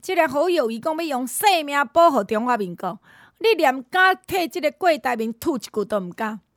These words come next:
连敢替郭台铭讲一句都毋敢。你讲即个郭文哲搁较含糊，甲一个中国查某徐春英要甲摆入去立法院。做这不分区的，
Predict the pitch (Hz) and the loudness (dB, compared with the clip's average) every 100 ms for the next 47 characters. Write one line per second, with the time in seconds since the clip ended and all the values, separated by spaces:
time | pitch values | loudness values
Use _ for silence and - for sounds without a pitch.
0 | _ _ _ _ _ - 285 269 277 381 | _ _ _ _ _ -4 0 0 0 4
1 | 392 - - 359 339 - 370 302 262 247 | 4 4 -4 -4 -2 0 0 0 -2 -2
2 | 240 370 381 - - 269 214 196 175 - | 2 2 2 -4 -2 0 0 -4 -6 -6
3 | 214 196 - - - _ 339 370 392 392 | -6 -6 -12 -20 -20 _ -8 -6 -6 -4
4 | 320 302 277 262 254 262 262 285 233 311 | -4 -4 0 2 2 -2 -2 -4 -2 -2
5 | 311 - 302 233 220 - 226 208 - - | -2 0 -2 -2 -4 0 0 0 -14 -20
6 | - 269 262 269 - 311 311 381 - - | -4 -2 0 -2 0 0 2 -2 -2 -2
7 | 262 269 320 - - - 262 - 311 294 | 0 2 2 0 -8 -10 -10 -6 -2 -2
8 | 294 285 294 311 247 - 240 208 208 285 | -2 -6 -2 -2 -2 -2 -2 -2 -4 -8
9 | 214 196 233 220 190 202 _ _ _ _ | -6 -4 -4 -6 -6 -12 _ _ _ _
10 | _ _ _ _ - - 302 285 294 - | _ _ _ _ -20 -2 0 0 -2 -4
11 | 285 220 196 - 240 202 | -6 -4 -6 -4 -2 -2